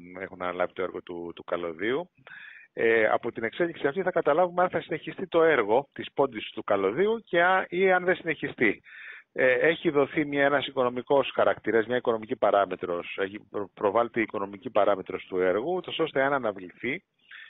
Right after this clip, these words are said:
για να μην ξαναπάμε στην πραγματικότητα στην Κάσο και ξανά έχουμε τέτοια, να προβληθεί αυτή η δικαιολογία και όχι το γεωπολιτικό, δηλαδή το γεγονός ότι η Τουρκία απείλησε και μας, α,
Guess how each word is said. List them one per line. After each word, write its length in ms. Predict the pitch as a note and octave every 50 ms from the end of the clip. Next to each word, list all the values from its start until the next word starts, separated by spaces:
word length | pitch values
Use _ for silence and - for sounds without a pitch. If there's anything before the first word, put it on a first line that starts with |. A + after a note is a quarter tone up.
| - _
για 120 | _ A2+ A2
να 80 | A2
μην 100 | A#2+ C3
ξαναπάμε 400 | A#2 - C3 A2 F#2 G#2+ G2+ F#2+
στην 120 | - - F#2+
πραγματικότητα 560 | - F#2 F2 F2+ F2 - - - F#2 - F2+
στην 180 | - - F2+ E2
Κάσο 380 | F2+ F2 E2+ - - - C#3+
και 140 | C#3 - -
ξανά 300 | G#2 - - G#2 G2 F#2+
έχουμε 300 | F#2 F2+ - - F#2 F2+
τέτοια, 520 | _ F#2+ G2 G#2 _ - - F#3+ G#3+ A#3+ _ - - - - - - - - - - _
να 480 | - - D3 C#3+ C#3 C3+ C3 B2+ B2+
προβληθεί 520 | - C3+ C3 B2 A#2 A#2+ C3 C#3 E3+ F#3 E3
αυτή 180 | C#3+ - -
η 40 | E3
δικαιολογία 560 | D3+ C#3 B2 A#2+ A2+ A2 A#2+ D3 F3 G#3+ A3
και 120 | G3+ - G3+
όχι 100 | F3 -
το 60 | G3
γεωπολιτικό, 640 | F3+ E3 D#3+ C#3+ C#3+ D3 C#3 C3 C#3 C3 - C3 A2
δηλαδή 220 | G#2 G#2+ A2+ C3
το 80 | C3+ B2
γεγονός 320 | A2 A2 A2 B2+ C#3 -
ότι 200 | D3 B2+ - A#2+
η 60 | A2
Τουρκία 400 | - - G2+ G2 - - D3+ C3
απείλησε 440 | A2 - - C#3+ D#3 E3 D#3 - D#3+
και 140 | D3+ D#3 C3+
μας, 380 | B2 A#2+ A#2 A2 G#2+ - -
α, 160 | A2+ G#2+ G2+